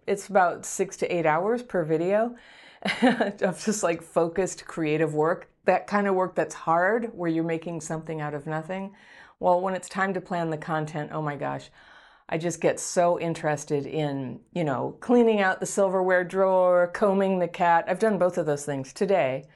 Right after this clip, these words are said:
Finally, I'm making this video, right? <laughs> And it makes no sense because releasing these videos makes me happy.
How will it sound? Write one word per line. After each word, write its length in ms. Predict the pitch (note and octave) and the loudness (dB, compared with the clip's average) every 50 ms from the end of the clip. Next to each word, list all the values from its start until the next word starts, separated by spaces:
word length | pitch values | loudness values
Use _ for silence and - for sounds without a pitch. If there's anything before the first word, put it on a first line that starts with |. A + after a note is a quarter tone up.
| - - - - _ _ _ _ _ - - - - - | -20 -20 -20 -20 _ _ _ _ _ -12 -12 -12 -2 0
Finally, 300 | - F#3+ F#3 F3 D#3+ D3 | 2 2 2 2 0 0
I'm 100 | D3 D3+ | 0 0
making 280 | D3+ D3+ D3+ D#3 D3 C#3+ | 0 -2 -2 -2 -4 -6
this 140 | C#3 C#3 | -8 -4
video, 420 | E3 E3+ E3 D#3+ D3 B2+ C3+ C#3 D3+ | -2 0 2 2 0 0 -2 -6 -4
right? 460 | D#3+ D3+ D3+ D#3 D#3 D#3 E3+ D#3+ - - - | -2 0 0 2 0 -2 -4 -6 -6 -8 -12
<laughs> 40 | - - - - - - | -20 -20 -20 -20 -10 -2
And 120 | - A#3 B3 | 2 2 4
it 80 | B3 | 6
makes 260 | B3+ C#4 D4+ - - - | 6 4 4 2 2 2
no 140 | D#4+ D#4+ | 2 2
sense 480 | D#4+ D#4+ - - - C#4+ F4 F#4 E4 - | 2 0 -2 -4 -6 -4 -4 -4 -4 -4
because 480 | - C4 A#3+ A#3+ A3+ A#3+ A#3 A#3 A3+ A3+ - - - - | -4 -4 -4 0 2 2 2 2 0 -4 -8 -18 -8 -2
releasing 520 | G#3+ A3+ A3+ A#3+ C4+ D4+ D4+ - E4+ D4+ | 0 2 4 4 4 2 2 2 2 4
these 220 | C4+ A#3+ A3 F#3+ F3 | 4 4 2 2 0
videos 420 | E3+ E3 D3+ D#3+ E3 E3+ F3+ F3+ | -2 0 0 2 2 2 0 0
makes 280 | G#3+ A3+ A3+ A3+ - - | 0 0 0 0 -2 -2
me 240 | B3+ C4 C4+ C4+ - | 0 0 -2 -2 -6
happy. 720 | - - A#3 B3+ D4+ D#4 D4+ D4+ - C#3+ C3+ C3 - - | -4 0 0 0 0 0 -4 -6 -6 -6 -6 -8 -10 -14